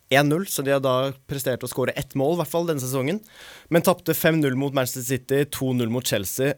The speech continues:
og to null mot Brentford. Nyopprykkede Brentford, som ikke har vært i Premier League siden trettitallet, eller om det er førtitallet. Det, det må jo være største skuffelen, skuffelsen for et Arsenal-lag som, eh, virkelig trodde at denne sesongen, nå skal vi være,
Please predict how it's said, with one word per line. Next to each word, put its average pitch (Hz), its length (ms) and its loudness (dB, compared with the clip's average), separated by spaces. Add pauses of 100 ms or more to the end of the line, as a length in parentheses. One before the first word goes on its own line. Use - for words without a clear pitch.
(140)
og 131 240 0
to - 220 -6
null 131 160 2
mot 127 240 -2
Brentford. 120 460 -2 (280)
Nyopprykkede 147 720 2
Brentford, 139 340 2
som 185 140 0
ikke 143 180 0
har 123 120 2
vært 151 60 -4
i - 20 -10
Premier 147 260 0
League 123 160 -2
siden 139 240 -2
trettitallet, 127 600 0 (100)
eller 151 140 2
om 143 80 0
det 147 100 2
er 127 100 -2
førtitallet. 123 420 0 (1700)
Det, - 140 -4 (180)
det 170 160 6
må 156 140 4
jo - 20 -4
være 131 320 2
største - 560 -2
skuffelen, 131 480 -2 (280)
skuffelsen 147 520 0
for 131 160 0
et 135 80 -6
Arsenal-lag 120 560 -2
som, 143 240 0
eh, 135 400 0
virkelig 139 380 -4
trodde 113 180 -2
at 120 240 -4
denne 127 240 0
sesongen, 127 400 -2
nå 120 160 0
skal 123 160 -4
vi 113 60 -2
være, 107 240 0